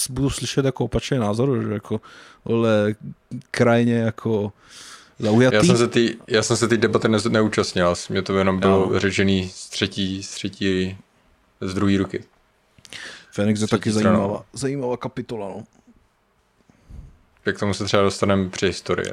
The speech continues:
Speaker 2: no.
Speaker 1: Asi, asi jo, no, tohle to je, jako můžeme takhle vytáhnout jako kousky, ale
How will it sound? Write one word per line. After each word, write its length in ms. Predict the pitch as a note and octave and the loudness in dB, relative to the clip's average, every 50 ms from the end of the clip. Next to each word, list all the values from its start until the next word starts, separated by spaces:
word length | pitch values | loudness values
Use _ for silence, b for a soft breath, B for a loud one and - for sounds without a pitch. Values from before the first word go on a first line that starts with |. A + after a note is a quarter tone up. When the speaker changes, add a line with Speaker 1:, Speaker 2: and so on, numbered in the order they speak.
| - | -8
Speaker 2:
no. 60 | E2 A#2+ | -8 -6
Speaker 1:
Asi, 240 | - - - G2+ - - | -6 -6 -6 -8 -8 -8
asi 260 | - - - - A2 | -8 -8 -6 -4 -4
jo, 220 | G2+ F#2 F#2 F#2+ F2+ | -2 -2 -2 -4 -4
no, 100 | D#2 D#2 | -6 -8
tohle 240 | - - - E2 D#2 | -10 -10 -10 -10 -10
to 140 | - - F2+ | -10 -8 -8
je, 260 | E2+ F2 E2+ F#2 G2+ - _ _ _ _ b b b b b b b b | -6 -6 -8 -10 -12 -14 _ _ _ _ b b b b b b b b
jako 220 | - A#2 - - C#3+ | -2 0 2 4 4
můžeme 260 | C#3+ C#3+ C#3+ D#3 D3 | 4 4 4 4 4
takhle 200 | D3+ D3 D#3+ D3+ | 4 4 4 2
vytáhnout 540 | C#3+ C3+ - C#3 C#3+ C#3 C#3 B2+ A#2 A2 G#2+ | 2 2 2 2 2 4 4 4 2 2 2
jako 180 | G2+ - - | 0 -2 -6
kousky, 500 | - - G#2 G#2 F#2+ - - - A2 G#2+ | -6 -4 -4 -4 -4 -8 -10 -8 -6 -4
ale 260 | G#2+ G#2+ G#2 G#2 G#2 | -4 -2 -2 -2 -4